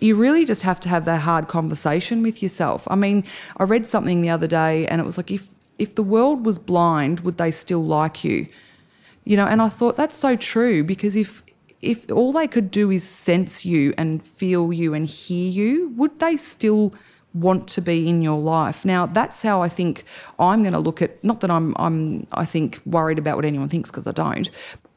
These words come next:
I'm gonna remember that, because it's, it's honestly, eh, that's such an important thing to take away, that just forget about everything else.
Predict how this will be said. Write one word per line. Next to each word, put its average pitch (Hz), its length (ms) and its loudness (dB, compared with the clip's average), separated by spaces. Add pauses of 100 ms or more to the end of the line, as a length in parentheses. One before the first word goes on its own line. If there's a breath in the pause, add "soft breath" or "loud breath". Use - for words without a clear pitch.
I'm 233 180 4
gonna 277 140 6
remember 175 420 4
that, 160 300 -2
because 196 340 2
it's, - 220 -8
it's 196 200 -4
honestly, 214 800 0 (440 loud breath)
eh, 226 120 4
that's 277 220 -2
such - 280 -6
an 220 60 0
important 190 460 2
thing 175 200 0
to - 100 -10
take 165 300 -2
away, 160 460 0
that - 300 -4
just - 240 -4
forget 202 300 0
about 208 200 2
everything 170 420 0
else. 170 360 -2